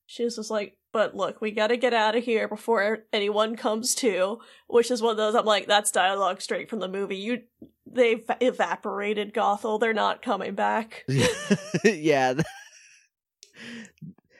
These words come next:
Speaker 2: They, yeah, they, I don't s-, they would not wake up from being ghosts in the
Speaker 1: Just
Speaker 2: moon or whatever.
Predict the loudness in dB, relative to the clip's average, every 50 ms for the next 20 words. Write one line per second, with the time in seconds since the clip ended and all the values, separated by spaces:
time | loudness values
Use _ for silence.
0 | _ _ _ _ _ _ _ _ -14 -12 0 6 6 6 6 4 2 4 4 4
1 | 4 4 2 2 4 4 4 4 2 2 0 -2 -2 -2 0 2 4 4 4 6
2 | 4 4 4 4 2 2 4 4 4 4 4 4 4 4 4 4 0 -4 -2 2
3 | 2 2 4 2 2 2 4 4 4 2 0 0 -4 -6 -8 -10 _ _ _ _
4 | _ _ _ _ _ _ _ _ _ _ -20 -20 -20 -20 -20 -16 -12 -8 -2 2
5 | 4 4 4 4 2 -2 -4 -4 -2 -2 -2 -2 -4 -4 -4 -4 -4 -4 -2 0
6 | 2 4 4 4 4 2 2 2 2 2 4